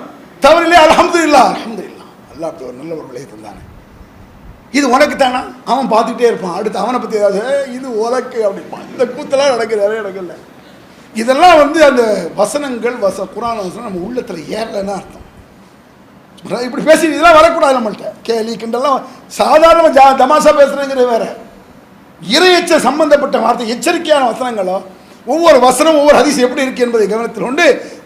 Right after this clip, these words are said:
இறையச்சம் வர வேண்டும், அதற்கு தகுதி உள்ளவர்களாக ஆக வேண்டும் என்று சொல்லி திருமணி குர்ஆன் சொல்லுது, அன்பிற்குரியவர்களே. ஆக நாம் மிக முக்கியமாக கவனிக்க வேண்டிய விஷயம் என்ன என்று சொன்னால்,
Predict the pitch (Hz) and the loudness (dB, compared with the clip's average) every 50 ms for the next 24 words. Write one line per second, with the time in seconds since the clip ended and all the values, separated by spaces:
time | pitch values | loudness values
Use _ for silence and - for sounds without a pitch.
0 | - - - 214 254 302 311 294 277 - - - 269 226 196 185 190 233 285 330 | -16 -6 0 0 2 2 2 2 0 0 0 0 -2 0 0 0 4 6 6 6
1 | 330 330 311 285 269 247 - - - - - - 196 214 226 - - - 330 302 | 4 2 0 0 2 0 -2 -2 -4 -10 -8 -8 -6 -4 -6 -6 -6 -6 -2 -2
2 | 220 - - - - - - - - 214 220 - 302 311 311 294 269 254 247 233 | -2 -4 -4 -14 -18 -20 -20 -10 -2 0 2 2 2 0 -2 -2 0 0 0 0
3 | 220 220 214 196 196 196 190 208 190 180 175 180 180 180 180 190 226 254 190 233 | 2 2 2 2 2 -2 -2 -4 -8 -8 -8 -10 -10 -10 -8 -8 -8 -8 -8 -10
4 | 214 208 208 196 - 170 170 151 - - 139 135 139 143 143 - - - 131 127 | -10 -10 -10 -10 -10 -12 -14 -14 -14 -16 -16 -14 -16 -16 -16 -18 -18 -18 -18 -18
5 | 113 - - - 240 262 240 254 240 226 226 214 202 185 - - - - - - | -16 -6 0 4 4 6 6 4 4 4 2 2 2 -2 -4 -12 -16 -18 -16 -10
6 | 226 214 247 233 240 196 - - 330 320 302 311 320 277 269 269 214 240 254 277 | -2 -2 -2 -2 -2 -6 -6 -4 -4 -2 2 4 4 6 6 4 4 4 2 2
7 | 277 262 - 247 247 240 240 226 214 190 - 247 233 220 208 208 208 196 190 175 | 2 -2 -2 -2 -2 -2 -2 -4 -4 -4 -4 -6 -4 -6 -4 -4 -4 -4 -6 -6
8 | - 175 160 156 170 196 220 208 - | -8 -8 -6 -2 -2 -2 -2 -2 -6